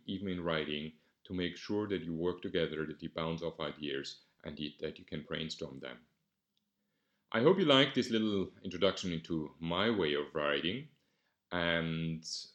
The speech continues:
if you're interested in the book, it's called Be Your Own Manager, a career handbook for classical musicians. You can buy it on Amazon or many other of the book outlets out there. And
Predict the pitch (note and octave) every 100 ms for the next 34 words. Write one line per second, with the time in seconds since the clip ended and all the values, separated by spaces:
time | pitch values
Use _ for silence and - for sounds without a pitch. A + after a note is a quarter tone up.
0 | _ _ F2+ F#2+ G2 A2 G#2 F#2+ E2+ D#2
1 | D2 G#2 - - D#2+ - E2 D#2+ D#2 F#2
2 | F2+ D#2+ D#2 D#2 D2+ D#2 F#2+ - B2 D#3
3 | - F2+ - D#2+ F2 E2 E2 D#2+ F#2 -
4 | E2 D#2+ D#2 - - D2+ C#2+ E2 - C3+
5 | F3+ - - - _ _ _ F2+ F2+ F#2+
6 | F2+ F#2 F#2+ F#2+ - D#2 D#2+ F#2+ G#2 C3
7 | C#3+ B2+ F#2 - D#2+ D#2+ E2+ G2 A2 G2
8 | F#2 F2 F2 E2 E2 E2+ E2 D#2 D#2 D#2
9 | D2 - - - G2 - D2 - - -
10 | _ _ _ _ _ _ E2+ E2 E2 D#2
11 | D#2+ D#2+